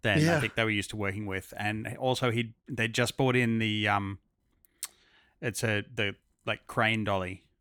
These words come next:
Speaker 1: that they were using as well. So, like, you can s-, you can see at one spo-, one point where they use it, where it comes through a door and then around the, like, pivots around the door.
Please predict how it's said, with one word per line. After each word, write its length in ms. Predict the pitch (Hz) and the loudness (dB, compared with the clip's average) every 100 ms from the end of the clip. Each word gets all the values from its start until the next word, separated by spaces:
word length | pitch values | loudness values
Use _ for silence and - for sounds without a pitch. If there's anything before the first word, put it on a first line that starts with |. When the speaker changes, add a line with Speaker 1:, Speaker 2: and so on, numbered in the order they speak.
| _ _ _ _ _ _ _ | _ _ _ _ _ _ _
Speaker 1:
that 140 | 120 | -2
they 100 | 117 | 0
were 60 | 110 | 2
using 300 | 107 98 101 | 2 0 -2
as 100 | 98 | -2
well. 220 | 117 104 | 0 0
So, 200 | 101 113 110 | 0 -4 -2
like, 240 | 120 104 | -2 -2
you 80 | 123 | -2
can 120 | 113 | -4
s-, 260 | 113 - - | 0 0 0
you 160 | 190 135 | 0 -2
can 100 | 131 | 0
see 200 | - 165 | 2 2
at 80 | 113 | 2
one 160 | 120 | 0
spo-, 320 | 110 - 127 - | 0 0 -2 2
one 200 | 127 110 | 0 0
point 180 | 117 | -2
where 100 | 107 | 0
they 100 | 107 | 2
use 300 | 107 104 113 | 2 2 0
it, 180 | 98 90 | 0 -4
where 120 | 98 98 | -4 -2
it 60 | |
comes 260 | - 113 - | -2 -4 -4
through 140 | 113 | -4
a 40 | 101 | -4
door 280 | 104 107 | -2 0
and 100 | 101 | 0
then 140 | 98 98 _ - | -2 -4 _ -8
around 340 | 123 104 101 | 0 2 2
the, 100 | 98 - | -2 -6
like, 180 | 117 98 | -8 -6
pivots 320 | - 101 - | -6 -6 -6
around 140 | 104 95 | -4 -4
the 60 | |
door. 280 | 95 98 87 | -4 -6 -6